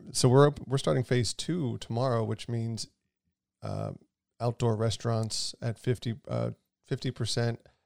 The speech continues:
I think they're toying around with indoor restaurants, but they had to actually pull back on that. Uh, they're also doing, for the people that need it, such as myself, uh, salons and hair cutteries are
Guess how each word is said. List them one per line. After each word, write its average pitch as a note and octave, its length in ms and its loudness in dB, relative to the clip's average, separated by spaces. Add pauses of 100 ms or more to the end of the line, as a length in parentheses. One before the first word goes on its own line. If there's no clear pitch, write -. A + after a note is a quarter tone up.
(160)
I - 60 -8
think - 220 -2
they're - 100 -2
toying B2+ 320 2
around A2+ 220 2
with A2 180 -2
indoor A2+ 380 2
restaurants, G#2+ 480 -2
but - 160 -2
they A#2 100 2
had A#2 160 4
to G#2+ 80 0
actually A2 280 -2
pull A2 220 -4
back G2+ 320 -2
on G#2 160 -4
that. G#2 220 -4 (840)
Uh, G#2+ 160 0
they're A#2 140 2
also A#2+ 220 4
doing, A#2 460 2 (640)
for A2+ 220 0
the A2+ 100 0
people A#2 320 0
that A2 140 -2
need B2 240 6
it, - 180 2 (460)
such - 240 -6
as G2 100 0
myself, G2+ 480 2 (500)
uh, G2+ 300 -2
salons A2+ 640 4
and G#2+ 180 2
hair G#2+ 220 4
cutteries A2 600 0
are G#2+ 180 2